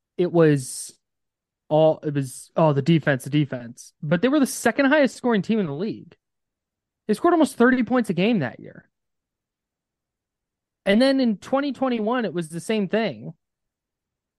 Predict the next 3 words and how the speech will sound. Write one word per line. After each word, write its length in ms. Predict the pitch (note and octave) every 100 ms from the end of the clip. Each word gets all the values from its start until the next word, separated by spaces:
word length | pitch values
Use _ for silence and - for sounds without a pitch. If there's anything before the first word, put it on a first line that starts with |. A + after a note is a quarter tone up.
| _ _ _ _ _ _ -
where 640 | E3+ E3+ D#3+ D3+ D3+ - _ _ _ _ _ _ _ _ _ _ _ _ _ _ _ _ _ _ _ _
they 240 | D#3+ F3
got, 300 | E3 E3+ E3+